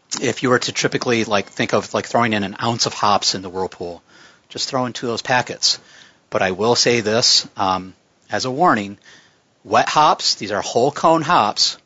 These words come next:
please, please, please either put 'em in a bag <laughs> or in a spider. Uh, do not throw them loose into your kettle,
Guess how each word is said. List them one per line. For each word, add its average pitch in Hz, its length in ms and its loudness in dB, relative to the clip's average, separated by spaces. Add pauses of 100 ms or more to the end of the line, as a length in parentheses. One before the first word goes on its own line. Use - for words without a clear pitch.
(760)
please, 143 540 0
please, 117 360 -8
please 101 600 -6
either 92 220 -12
put - 220 0
'em 156 80 2
in 170 80 4
a 170 60 2
bag 123 420 4 (280)
<laughs> - 260 -20
or 101 180 -10
in 139 40 -2
a 147 40 0
spider. 120 680 4 (400)
Uh, 98 240 -2
do 113 160 -8
not 123 240 0
throw 117 220 0
them 110 240 0
loose 110 320 -2
into 107 360 -8
your 98 140 -4
kettle, 95 480 0